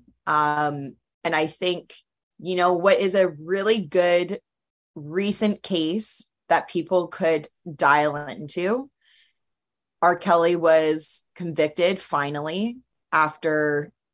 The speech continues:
years and years and years. Uh, Free Them back in the early days were pushing for his arrest and conviction.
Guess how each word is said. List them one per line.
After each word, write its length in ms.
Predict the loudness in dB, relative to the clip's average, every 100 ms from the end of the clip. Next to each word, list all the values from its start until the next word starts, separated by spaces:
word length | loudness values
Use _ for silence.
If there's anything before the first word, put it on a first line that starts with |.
| -14
years 460 | 0 4 4 4
and 200 | -2 -6
years 280 | -2 0 -2
and 200 | -6 -8
years. 680 | -6 -4 -2 0 -2 -4 -10 _ _ _ _
Uh, 200 | 0 0
Free 260 | 0 2 4
Them 340 | 2 -2 -8 -12 _ -10 2
back 260 | 2 2 0
in 80 |
the 140 | -4 -2
early 400 | 0 2 2 4
days 520 | 4 4 2 -4 -8 -4
were 220 | -2 -2
pushing 420 | -4 -4 -4 -8
for 440 | -4 0 2 2
his 300 | 0 -4 -4
arrest 380 | -2 0 0 -2
and 100 | -8
conviction. 680 | -8 -8 -6 -4 -2 -2